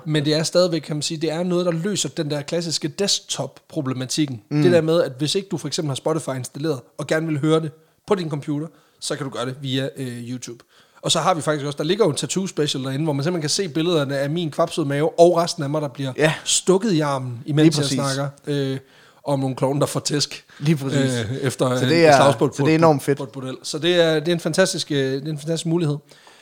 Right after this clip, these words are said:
Speaker 1: Ellers så kan vi jo sige, at vi kommer rundt i landet, øh, i den kommende tid. I kan faktisk finde, øh, de ting og de steder, hvor vi skal ud og besøge, inde på vores Facebook-side. Der har vi simpelthen lavet sådan en lille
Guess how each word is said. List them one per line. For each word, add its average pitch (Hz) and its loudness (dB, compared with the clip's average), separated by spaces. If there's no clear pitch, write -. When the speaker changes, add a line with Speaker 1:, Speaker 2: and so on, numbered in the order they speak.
Speaker 1:
Ellers 180 0
så 190 2
kan 180 -6
vi 175 2
jo 165 2
sige, 190 0
at 170 -6
vi 175 -6
kommer 180 0
rundt 202 2
i 180 0
landet, 185 4
øh, 156 2
i 147 2
den 143 -4
kommende 185 0
tid. 196 -4
I 180 -4
kan 156 -2
faktisk 156 -4
finde, 175 -2
øh, 135 -2
de 139 -8
ting 175 -2
og 147 -4
de 151 -2
steder, 165 2
hvor 147 -2
vi 131 -4
skal - -4
ud 165 4
og 135 0
besøge, 143 0
inde 160 0
på 147 0
vores 127 -2
Facebook-side. 147 -6
Der 139 -2
har 139 -2
vi 127 -4
simpelthen 139 -2
lavet 135 -4
sådan 139 -4
en 123 -6
lille 135 -4